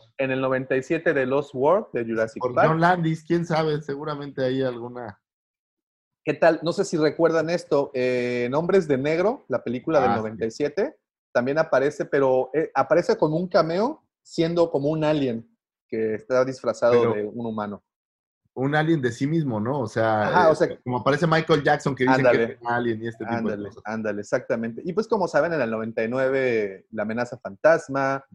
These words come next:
Speaker 1: eh, en el dos mil uno Parque Jurásico, ahí estuvo involucrado en la parte de efectos visuales, ¿eh? En la, en la de, en la Jurassic Park tres.
Speaker 2: Sí, sí,
Speaker 1: Y pues
Speaker 2: pues es
Speaker 1: tenemos ahí Star Wars Episodio dos, también en la, eh, Star Wars Clone Wars, Indiana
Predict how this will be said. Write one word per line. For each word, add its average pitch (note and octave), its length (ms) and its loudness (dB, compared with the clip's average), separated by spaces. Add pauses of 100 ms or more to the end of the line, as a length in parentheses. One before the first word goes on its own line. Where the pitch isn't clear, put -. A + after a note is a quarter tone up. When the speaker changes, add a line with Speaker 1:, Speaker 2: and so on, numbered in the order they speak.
(320)
Speaker 1:
eh, G#2+ 720 -4
en G#2+ 80 -6
el A2+ 100 -4
dos A2+ 180 -6
mil C3 140 -4
uno A2+ 440 -4
Parque A2 280 -2
Jurásico, D#3 680 0
ahí B2+ 200 0
estuvo G#3 260 -4
involucrado E3+ 760 -2
en A2+ 140 -10
la G#2 80 -8
parte C#3+ 260 -8
de C3+ 80 -6
efectos D3 420 -6
visuales, A#2+ 520 -4
¿eh? C#3+ 100 -6
En F#3 80 -8
la, A#2+ 180 -8
en A2+ 80 -12
la G#2 100 -8
de, G#2 80 -6 (160)
en G#2+ 80 -10
la G2+ 120 -6
Jurassic A#2+ 380 -4
Park B2+ 240 -4
tres. A#2 300 -10 (680)
Speaker 2:
Sí, A2 360 -8
sí, C#3+ 120 -10
Speaker 1:
Y - 60 -4
pues - 40 -12
Speaker 2:
pues D3 120 -10
es G#2 40 -8
Speaker 1:
tenemos D#3+ 400 -2
ahí C#3+ 440 0
Star C3 320 0
Wars B2 260 -2
Episodio G#2+ 400 -8
dos, E3+ 460 4
también A2+ 320 -2
en G#2+ 80 -10
la, G#2 140 -6
eh, G#2 420 -4
Star B2+ 260 0
Wars A#2 280 -4
Clone F3 300 2
Wars, D3+ 580 6 (480)
Indiana F#3 380 2